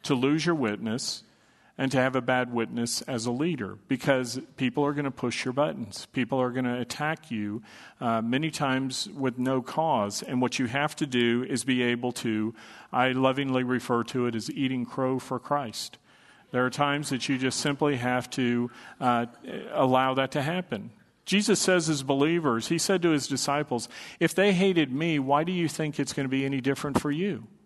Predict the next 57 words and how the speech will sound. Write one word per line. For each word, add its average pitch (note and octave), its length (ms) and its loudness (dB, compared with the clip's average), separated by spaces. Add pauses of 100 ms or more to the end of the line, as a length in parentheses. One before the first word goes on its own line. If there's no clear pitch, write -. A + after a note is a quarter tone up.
(800)
And D3+ 120 0
so D#3+ 160 4
as C#3 100 2
a D3 60 0
Christian, C#3 680 0
we D3 140 4
are C#3 80 4
not D#3+ 260 0
to E3+ 100 -6
be D#3 140 2
those C#3 300 2
who C#3+ 100 0
are B2+ 80 2
inclined C#3 560 0
to - 180 -10
anger. A#2 520 -4 (760)
The - 80 -4
Bible C3+ 300 6
tells E3 280 0
us C3 220 2
that C3 240 0
a B2 80 2
kind D3+ 560 -2
word C#3+ 340 0
turns C#3 360 -6
away B2+ 240 0
wrath. B2+ 520 -6 (480)
And D3+ 80 -4
so D#3+ 120 2
as C#3 120 2
you D3 80 4
look G3 220 2
at F#3 140 -2
your D#3+ 100 4
life, C#3+ 380 2
ask C#3+ 260 -8
yourself, B2 400 -2
are C3+ 60 0
you C#3 120 -2
somebody F3+ 440 0
who D3 160 0
is B2 120 -2
easily D3 420 -2
set B2+ 300 -2
off? A#2 380 -6 (640)
Or C#3 80 2
are - 20 4
you C3+ 160 2
somebody E3 460 2
who D3 180 2
allows C3+ 400 2
the B2 120 0
Holy C3 260 0
Spirit C3 500 -2
to B2 120 -12
control A2 500 -4
you G#2+ 240 -12